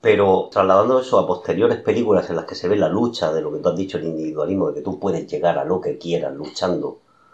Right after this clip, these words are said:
y poder tener la victoria, ese trasfondo, ese fondo, ese comienzo de pobreza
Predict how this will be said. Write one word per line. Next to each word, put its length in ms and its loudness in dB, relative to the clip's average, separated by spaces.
y 180 4
poder 260 4
tener 200 0
la 80 6
victoria, 640 2
ese 360 -2
trasfondo, 420 0
ese 220 -2
fondo, 460 2
ese 180 -6
comienzo 600 0
de 100 -2
pobreza 600 -4